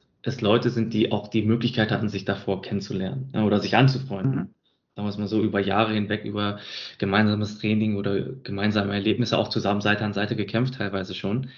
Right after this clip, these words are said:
Speaker 1: Ähm, und sie dann quasi zerrissen werden durch diese äußeren Umstände, also durch die Kriegsthematiken und all was, all das, was, was, äh, quasi die, ähm, ja, das, was einfach nicht in deiner eigenen Hand liegt, ne, was einfach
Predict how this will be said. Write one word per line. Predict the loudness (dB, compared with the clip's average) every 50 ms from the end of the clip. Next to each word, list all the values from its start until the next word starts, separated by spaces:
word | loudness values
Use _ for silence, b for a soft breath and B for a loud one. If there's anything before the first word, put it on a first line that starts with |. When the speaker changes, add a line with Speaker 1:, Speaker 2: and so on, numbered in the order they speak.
| B B B B B B B B B B B
Speaker 1:
Ähm, | -6 -4 -2 -2 -2 -2 -2 -2 -4 -6 -8 -12 -20 -20 _ _ _ _ _
und | -4 -4 -4 -2
sie | 0 0 4
dann | 4 4 4 4 2 2
quasi | 0 0 0 0 -2
zerrissen | -2 -2 -2 -2 -4 -4 -4 -4
werden | -2 -2 -2 -2 -4
durch | -4 -4 -4 -6 -10 _
diese | -10 -6 -4 -2 -2
äußeren | -2 -4 -2 -4 -4 -4
Umstände, | -4 -6 -6 -6 -6 -6 -4 -4
also | -4 -4 -4 -4
durch | -2 0 0 0 0 -2 -8 B B B B B B B B B B B B B B B B B _ _ _ _ _ _ _ 2
die | 6 6 8 6 6 4
Kriegsthematiken | 0 -2 -2 -4 -2 0 4 4 6 6 4 4 2 0 -2 0 -4
und | -4 -2
all | 0 0 0 0 0
was, | -2 -2 -4 -10 -12 -4
all | 0 0 0 2 2
das, | 0 0 0 -2
was, | -4 -4 -4 -8 -8 -6
was, | -6 -6 -8 -12 -10 -8
äh, | -6 -6 -6
quasi | -6 -2 0 0 0 0 -4
die, | -4 -4 -2 -2 -4 -4 -6 -6 -6
ähm, | -6 -6 -4 -4 -6 -6 -8 -10 -12 -12 _ _ _ _ _ _ _ _ _
ja, | -4 0
das, | 0 0 0 2
was | 0 2
einfach | 2 2 2 4
nicht | 2 4 4
in | 4
deiner | 4 4 2 2 0
eigenen | 0 -2 -2 -2 -2 0
Hand | -2 -2 -2 -4
liegt, | -6 -8 -6
ne, | -6 -6 -4 -4
was | -6 -8 -8 -12 -10
einfach | -8 -8 -8 -8 -6 -6 -6 -6 -6 -14